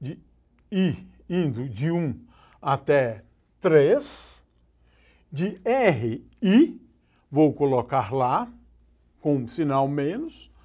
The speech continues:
né, R I sobre módulo de R I ao cubo.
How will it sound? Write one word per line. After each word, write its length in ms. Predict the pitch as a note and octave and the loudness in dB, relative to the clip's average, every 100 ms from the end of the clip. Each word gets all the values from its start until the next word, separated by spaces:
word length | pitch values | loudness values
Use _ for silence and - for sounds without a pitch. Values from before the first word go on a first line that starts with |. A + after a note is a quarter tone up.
| _ _ _ | _ _ _
né, 160 | - - - | -18 -16 -2
R 260 | G3+ F#3 A3+ | 0 2 2
I 400 | B3 D#4+ F4+ - _ _ _ _ _ _ _ _ _ _ _ _ _ - _ _ _ _ _ _ _ _ _ _ _ - | 4 4 2 -2 _ _ _ _ _ _ _ _ _ _ _ _ _ -20 _ _ _ _ _ _ _ _ _ _ _ -14
sobre 520 | - F3+ F3 C4+ C#4+ - _ _ | 2 2 4 -2 -8 -16 _ _
módulo 800 | G3+ G3+ F3+ D#3+ E3+ G#3+ A3+ F#3+ A#3+ | -8 0 2 2 0 -6 -8 -14 -14
de 260 | D3 F#3+ | -10 -6
R 560 | G3 C#3+ D3+ E3+ F#3+ - | -2 0 0 -4 -14 -12
I 280 | E3 F3 F#3 - _ _ _ _ _ _ _ _ _ _ _ _ | -10 -10 -12 -18 _ _ _ _ _ _ _ _ _ _ _ _
ao 140 | - | -10
cubo. 360 | - A3 A#3 | -8 -10 -12